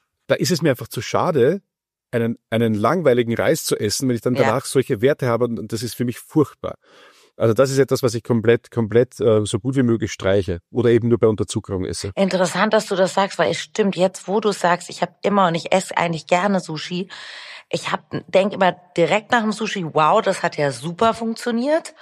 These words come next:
Speaker 2: Und dann surfe ich aber stundenlang auf diesen hohen Werten rum.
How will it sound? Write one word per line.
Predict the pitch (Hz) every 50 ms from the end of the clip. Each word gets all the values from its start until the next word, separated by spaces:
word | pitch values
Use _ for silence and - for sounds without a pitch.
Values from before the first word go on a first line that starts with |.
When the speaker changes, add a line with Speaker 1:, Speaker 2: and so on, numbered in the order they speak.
| - - - - - - - _ _
Speaker 2:
Und | - 202 190 180 - 214
dann | 214 226 240 254 262 277
surfe | - - - - 226 214 220 240 247 - 247 -
ich | - 208 196 - -
aber | 196 190 196 202 196
stundenlang | - - - - 226 233 240 247 254 247 240 233 214 208 208 208 208 202 196 185 180 180 180 -
auf | - 180 -
diesen | - 185 170 165 175 165
hohen | 170 175 170 170 170
Werten | 170 160 165 165 - 143
rum. | 131 - 123 123 123 120 120